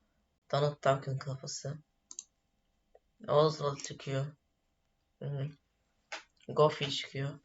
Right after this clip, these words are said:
Ama bunların ismi böyle değil. Bir de buradan Minnie çıkıyor. Gözükmüyor ama.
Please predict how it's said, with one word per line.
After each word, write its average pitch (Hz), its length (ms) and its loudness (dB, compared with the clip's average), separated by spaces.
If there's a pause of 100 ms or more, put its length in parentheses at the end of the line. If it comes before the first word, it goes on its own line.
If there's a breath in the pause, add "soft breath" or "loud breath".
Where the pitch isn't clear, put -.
(320 soft breath)
Ama 160 240 6
bunların 165 320 2
ismi 165 480 0
böyle 160 400 8
değil. 135 260 0 (3500 soft breath)
Bir 151 60 0
de 165 140 4
buradan 165 320 4
Minnie 156 260 2
çıkıyor. - 380 -2 (220)
Gözükmüyor 131 460 -2
ama. 175 280 -4